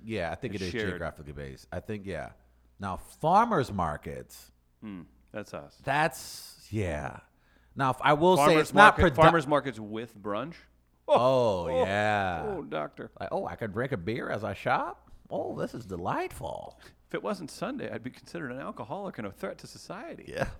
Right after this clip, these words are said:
Speaker 1: <laughs> basically. So, yeah, so farmers markets may be more up your alley. Also, I don't know if we had, do we have calling police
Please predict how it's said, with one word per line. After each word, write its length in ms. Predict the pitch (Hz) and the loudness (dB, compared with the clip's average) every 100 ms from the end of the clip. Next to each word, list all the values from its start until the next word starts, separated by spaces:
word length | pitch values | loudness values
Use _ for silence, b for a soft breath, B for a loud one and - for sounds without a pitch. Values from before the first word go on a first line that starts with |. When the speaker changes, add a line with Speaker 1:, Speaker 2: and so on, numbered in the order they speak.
| - | -14
Speaker 1:
<laughs> 160 | - | -14
basically. 580 | - - - - 117 117 123 b b b b b b b _ _ _ | -10 -10 -10 -12 -10 -10 -12 b b b b b b b _ _ _
So, 300 | - 165 160 | -2 0 2
yeah, 220 | 185 160 | 4 4
so 300 | 123 143 127 | 4 2 2
farmers 580 | - 147 143 147 135 107 | 2 6 6 6 4 0
markets 460 | 110 98 95 98 101 | 0 0 -2 -6 -4
may 640 | 92 87 87 85 80 76 _ _ _ _ _ - | -2 0 -2 -4 -6 -10 _ _ _ _ _ -10
be 160 | 110 95 | -6 -6
more 380 | 90 85 82 | -4 -4 -4
up 160 | 82 - | -6 -8
your 160 | 80 80 | -6 -4
alley. 320 | 80 80 87 | -2 -2 0
Also, 460 | 110 131 - 135 123 | 2 2 2 4 4
I 140 | 107 | 4
don't 180 | 147 135 | 2 4
know 120 | 143 | 4
if 100 | 139 | 4
we 100 | 139 | 2
had, 140 | 135 131 | 2 2
do 60 | |
we 140 | 151 185 | 4 6
have 300 | 190 190 190 | 8 8 4
calling 380 | - 147 160 | 4 4 4
police 600 | 156 143 139 151 165 - | 0 0 2 0 -4 -14